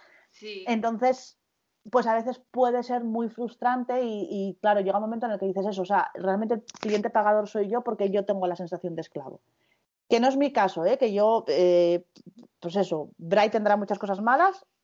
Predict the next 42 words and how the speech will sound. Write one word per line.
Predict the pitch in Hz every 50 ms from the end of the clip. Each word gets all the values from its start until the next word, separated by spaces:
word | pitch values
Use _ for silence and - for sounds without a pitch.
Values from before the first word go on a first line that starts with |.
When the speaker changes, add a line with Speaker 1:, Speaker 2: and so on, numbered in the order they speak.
| _ _ _ _ _ _ _ _
Speaker 2:
como | - - 160 156
las | 151 151 -
tengo | - 196 196 202
yo, | 208 202 247 285 339 330
pero | - 196 180
también | 180 165 160 170 165
tiene | 185 180
otras | 170 - 170 165 -
muchas | 180 170 165 - 165 160
buenas | 170 196 220 262 285 285 - - _
y | - 185 170 165 160 156
yo | 165 180 190 226 240 -
a | - 170 170
día | 165 175 165
de | 165 165 185
hoy | 208
estoy | 196 - - 190 185
agradecida | 202 190 180 170 160 156 - 185 190 202 190
de | 170
la | 156 147
oportunidad | - 151 - - 156 156 165 165
que | 185
me | 180 156
han | 156 160
dado | - 175 196 220 240 247
y | 233 185
de | 170 156
Speaker 1:
No, | 151 151
yo | - 214
también. | 202 208 208 202 190 180 190 214 208 202 196
Yo | 196 208 202
sin | 202 214 226 214
ellos, | 208 214 220 220 233 240 240
la | 240 220 202
verdad, | 196 190 190
no | 202 196
llego | 196 208 214 208
a | 190
estar | 175 - 175 170
donde | 170 170 170 165
estoy | 156 - 165 156
ahora. | 147 147 156 180 - -